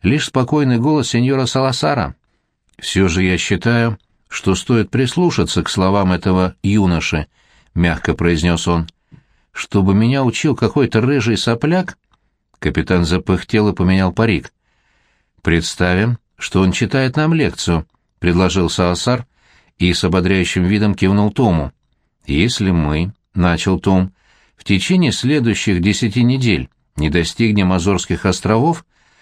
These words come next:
то наша вода и провизия закончатся. Продолжая идти тем курсом, которым мы следуем сейчас, мы удлиним наше плавание как минимум на две недели. Поэтому мы уже сейчас должны начать экономить воду».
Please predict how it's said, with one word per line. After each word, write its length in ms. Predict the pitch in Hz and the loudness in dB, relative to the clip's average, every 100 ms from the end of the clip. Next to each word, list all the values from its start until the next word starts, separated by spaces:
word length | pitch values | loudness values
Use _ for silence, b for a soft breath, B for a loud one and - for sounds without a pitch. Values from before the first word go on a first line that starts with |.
| _ - | _ -2
то 120 | 80 | 0
наша 300 | 82 82 85 | 2 0 0
вода 260 | 87 87 | 0 0
и 40 | 90 | 0
провизия 540 | 87 90 98 92 104 | 0 2 2 0 0
закончатся. 800 | 98 120 180 175 - 80 - 69 - _ _ _ _ _ _ _ | -2 -2 0 0 0 -4 -4 -6 -8 _ _ _ _ _ _ _
Продолжая 580 | 85 87 98 90 110 107 | 0 2 2 2 0 0
идти 200 | 98 104 | 0 0
тем 260 | - 110 101 | 2 0 0
курсом, 440 | 131 127 - 87 | 0 0 0 -2
которым 380 | 82 - 101 95 | 0 0 2 2
мы 140 | 92 | 2
следуем 420 | 87 98 92 95 | 0 0 2 0
сейчас, 580 | 92 120 - 175 165 - _ _ _ _ _ - | 0 -2 -2 0 -2 -4 _ _ _ _ _ -4
мы 300 | 80 95 104 | 2 2 2
удлиним 420 | 90 92 98 95 | 2 2 2 2
наше 300 | 92 - 87 | 0 0 -2
плавание 680 | - 87 85 87 95 107 110 _ _ | 0 2 2 0 0 -2 -4 _ _
как 260 | - 76 - | -4 -4 0
минимум 480 | 80 82 90 92 90 | 2 4 4 2 2
на 160 | 92 | 2
две 160 | 82 92 | 0 2
недели. 540 | 104 117 165 110 65 - _ _ _ _ _ _ | 2 2 0 0 -4 -10 _ _ _ _ _ _
Поэтому 420 | 82 85 90 92 | -2 0 2 2
мы 160 | 92 95 | 2 2
уже 180 | 95 | 0
сейчас 440 | 98 127 - 165 92 | -2 -2 -2 -2 0
должны 260 | 90 85 | 0 2
начать 420 | 92 92 - 101 98 | 2 2 0 0 0
экономить 520 | 101 104 110 120 127 | 0 2 2 0 0
воду». 380 | 165 147 76 | 0 2 0